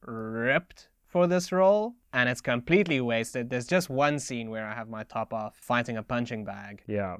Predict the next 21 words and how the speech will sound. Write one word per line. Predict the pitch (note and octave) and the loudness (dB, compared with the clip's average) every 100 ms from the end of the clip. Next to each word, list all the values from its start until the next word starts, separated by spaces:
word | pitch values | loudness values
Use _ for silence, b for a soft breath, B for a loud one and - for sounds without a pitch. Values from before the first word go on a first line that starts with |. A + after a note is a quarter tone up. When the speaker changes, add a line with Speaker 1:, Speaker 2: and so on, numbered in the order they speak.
| - | -12
Speaker 1:
We | C#3 C#3+ C#3 | -4 0 2
need | D3 C#3+ | 2 2
more | C3+ C3+ D#3 A#2 | 4 6 6 4
abs. | B2 A2 G2+ G2 - - - _ _ - | 2 0 -4 -8 -12 -12 -14 _ _ 0
Speaker 2:
Yeah. | A2 G#2 | 2 2
Speaker 1:
Otherwise, | F2 G2 B2 C3 B2 A#2 | 0 -2 0 2 2 0
I'm | A2 A2+ - | -2 -10 -10
walking. | B2+ A#2+ A2+ - A2 G#2+ D3 F3 _ - | -8 -8 -8 -10 -10 -10 -14 -20 _ -12
It's | A#2+ C#3 | -4 0
in | D3 | 2
my | B2 | 0
contract. | - G#2 G#2 - - _ - | -2 -8 -8 -12 -16 _ -10
At | A#2+ | -6
least | C3 C#3 - | -2 -2 -2
five | C#3+ C3+ B2 | 2 2 2
minutes | B2+ B2 A#2+ | -2 -4 -6
of | A2 | -8
ab | A2 A2 A2 | -6 -6 -6
time." | A#2 G#2 F#2+ G#2 - _ - | -10 -10 -10 -16 -18 _ 2
Speaker 2:
Oh, | D#3 | 4
yeah. | A#2 A#2+ | 6 4